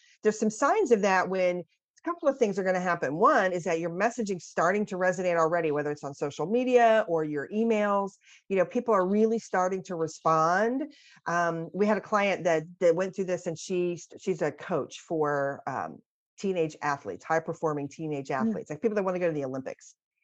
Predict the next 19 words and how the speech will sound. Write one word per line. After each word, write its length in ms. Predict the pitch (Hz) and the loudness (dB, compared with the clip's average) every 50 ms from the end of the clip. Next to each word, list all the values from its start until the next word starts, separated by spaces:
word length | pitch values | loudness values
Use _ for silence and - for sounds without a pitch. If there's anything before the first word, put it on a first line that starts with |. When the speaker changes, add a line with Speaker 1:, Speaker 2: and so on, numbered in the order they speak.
| _ _ _ - | _ _ _ -4
Speaker 2:
Mm. 400 | 196 196 196 190 180 175 180 175 - _ - | -2 0 0 0 0 -2 -4 -6 -8 _ -18
Speaker 1:
And 260 | 196 - 240 233 233 | -16 -14 -14 -14 -14
<clears throat> 60 | - - | -12 -12
she 260 | - - 262 254 233 | -4 -2 2 4 4
had 160 | 233 226 208 | 6 6 4
a 40 | 202 | 4
couple 340 | 202 - 220 214 220 214 - | 2 0 0 2 2 0 2
of, 340 | 170 170 165 160 160 165 160 - _ _ _ _ _ _ - | 4 4 4 4 4 0 -2 -6 _ _ _ _ _ _ 0
um, 400 | 170 165 156 147 147 147 156 - - _ _ _ _ _ _ _ _ - _ _ _ _ - | 2 2 2 2 0 -2 -4 -6 -12 _ _ _ _ _ _ _ _ -20 _ _ _ _ -6
this 200 | 170 226 214 - | -2 -2 -2 -2
was 140 | 196 170 165 | -2 -4 0
years 200 | 185 175 165 160 | 0 0 0 -2
ago, 280 | 170 170 160 131 113 131 | 0 2 4 4 4 2
and 100 | 151 156 | -2 -2
she 100 | - 190 | -2 -2
had 80 | 170 | -2
a 40 | 160 | -2
couple 320 | - - 214 214 294 - - | -2 -2 -2 0 2 2 4
of 340 | 170 170 165 170 175 170 | 6 6 6 6 2 0